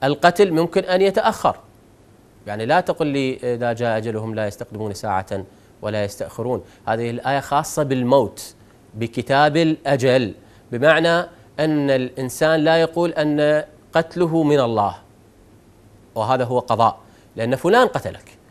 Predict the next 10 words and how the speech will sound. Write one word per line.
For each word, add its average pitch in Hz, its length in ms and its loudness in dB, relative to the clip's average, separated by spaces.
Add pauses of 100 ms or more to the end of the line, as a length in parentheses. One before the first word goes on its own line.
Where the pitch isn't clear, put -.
(280)
أما 139 260 2
بالنسبة 151 400 -2
لموتك 196 500 -2 (260)
فهو 143 680 4 (280)
المقدر، 123 1080 -2 (200)
آه، 113 160 -4
عليك. 104 540 -6 (280)
يعني 107 220 -6
عندما 113 560 -6
نقول: 139 400 -2